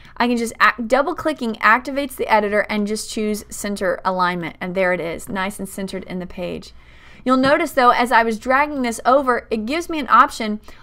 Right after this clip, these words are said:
Automatically you see here, it says column, or as I drag down below, it says column there, or drag it here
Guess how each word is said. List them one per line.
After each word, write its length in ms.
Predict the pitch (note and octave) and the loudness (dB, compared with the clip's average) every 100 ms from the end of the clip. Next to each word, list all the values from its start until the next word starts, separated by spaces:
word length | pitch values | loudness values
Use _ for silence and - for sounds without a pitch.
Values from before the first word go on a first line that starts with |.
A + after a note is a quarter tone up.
| - | 6
Automatically 580 | - F4+ D#4 D#4 E4 C#4+ | 6 8 6 4 4 0
you 140 | B3+ B3+ | 0 -2
see 260 | - D4 | -2 -4
here, 420 | C#4+ B3 A3+ A#3+ - - | -2 -2 0 -2 -8 -6
it 140 | A#3+ | -4
says 220 | - A3 G3+ | 0 0 0
column, 680 | - B3 B3 D#4 F#4 F4+ - - - - | 4 8 8 6 0 -8 -16 -20 -6 6
or 200 | B3 G3 | 6 6
as 180 | A#3 | 4
I 120 | A#3 G#3+ | 4 4
drag 340 | A3+ A3+ A#3 | 6 6 6
down 220 | A#3 A3 | 2 2
below, 380 | G#3 G3+ G#3 C#4+ | 2 6 8 8
it 180 | - G3+ | 4 0
says 240 | G3 F3+ | 0 -2
column 420 | - F#3+ F#3 F#3+ | 0 2 4 2
there, 360 | F#3 G3+ G3+ - | 0 0 0 0
or 160 | G#3 G#3 | 2 2
drag 320 | G3 G3 G3 | 4 2 2
it 120 | - | -4
here 440 | - A#3+ B3 E4+ | -6 -2 0 -2